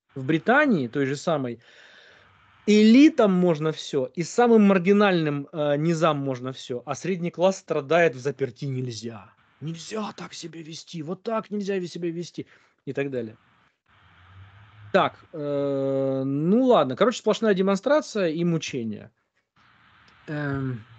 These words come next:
так, так, так, так, так, да, и последнее, и последнее. Э, получается, что, я уже все, могу закрыть этот файл. Получается, что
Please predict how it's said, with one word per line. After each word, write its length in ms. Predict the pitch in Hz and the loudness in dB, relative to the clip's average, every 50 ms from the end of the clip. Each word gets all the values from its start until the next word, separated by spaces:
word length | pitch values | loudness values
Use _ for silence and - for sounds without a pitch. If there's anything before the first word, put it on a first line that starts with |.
| - - | -10 -4
так, 300 | - 156 131 120 - - | -2 -2 -2 -2 -6 -10
так, 300 | - - 127 123 - - | -10 -10 -10 -10 -10 -14
так, 340 | _ - 131 123 117 - - | _ -12 -12 -12 -12 -14 -16
так, 280 | - - 123 120 - | -14 -14 -14 -14 -6
так, 260 | - - 285 151 123 | -2 0 0 0 2
да, 260 | 147 196 160 - - _ _ - | 2 0 0 0 -2 _ _ -2
и 120 | 277 269 | -2 0
последнее, 640 | - 247 220 - - 185 156 131 117 110 104 110 - - | 2 2 0 0 -2 -4 -4 -6 -6 -12 -18 -20 -14 -12
и 100 | 226 240 | -6 -2
последнее. 580 | 220 202 170 - 151 135 117 117 110 104 - _ _ _ _ _ _ _ _ _ _ _ _ _ _ _ _ _ _ _ _ - | -2 -2 -2 -2 -6 -12 -12 -12 -14 -18 -20 _ _ _ _ _ _ _ _ _ _ _ _ _ _ _ _ _ _ _ _ -8
Э, 460 | 170 170 170 170 170 165 165 156 131 - _ _ _ _ _ _ _ _ 151 - | -6 -4 -2 -2 -2 -2 -2 -4 -6 -10 _ _ _ _ _ _ _ _ -10 -4
получается, 720 | 175 190 208 220 - - 277 277 262 240 214 - - 214 | -2 0 0 0 0 0 0 2 2 2 0 -2 -4 -6
что, 420 | - - _ - 220 214 208 180 147 - | -6 -6 _ 0 0 2 2 0 -2 -6
я 100 | - 139 123 | -16 -18 -16
уже 120 | 123 117 117 | -16 -18 -18
все, 140 | - 123 | -16 -16
могу 220 | 113 117 113 113 110 | -14 -14 -16 -16 -18
закрыть 300 | 104 117 - 139 120 110 | -20 -16 -14 -14 -14 -12
этот 160 | 110 110 110 | -14 -18 -14
файл. 320 | - - 214 214 185 - _ _ _ _ _ _ _ _ _ _ _ _ _ _ | -10 -8 -6 -6 -8 -10 _ _ _ _ _ _ _ _ _ _ _ _ _ _
Получается, 640 | - 175 196 208 202 - 254 247 240 226 - - 202 | 0 2 2 2 2 2 2 2 2 2 0 -2 -8
что 400 | - - - 214 214 202 - - | -10 -4 0 0 0 0 0 -4